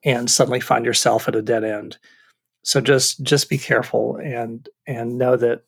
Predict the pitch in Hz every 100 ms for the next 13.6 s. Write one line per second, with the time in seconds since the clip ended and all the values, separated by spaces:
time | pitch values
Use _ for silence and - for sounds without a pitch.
0 | 254 143 123 - 135 127 127 - 131 123
1 | 117 127 117 120 120 113 - 123 123 117
2 | 120 113 113 117 123 117 123 117 117 104
3 | - 117 117 - - - _ _ _ _
4 | _ 131 - - _ _ _ _ _ -
5 | 151 143 156 151 151 - 139 - 147 127
6 | 127 127 127 - 165 156 170 165 202 -
7 | 202 143 135 - 139 120 139 120 113 110
8 | 113 113 - _ _ _ _ _ _ _
9 | _ 131 123 123 123 - 117 - 131 113
10 | 113 - - - 110 131 127 123 127 -
11 | 143 135 135 127 127 127 117 123 127 131
12 | 123 - 131 - 113 113 113 - - -
13 | - 135 160 156 - -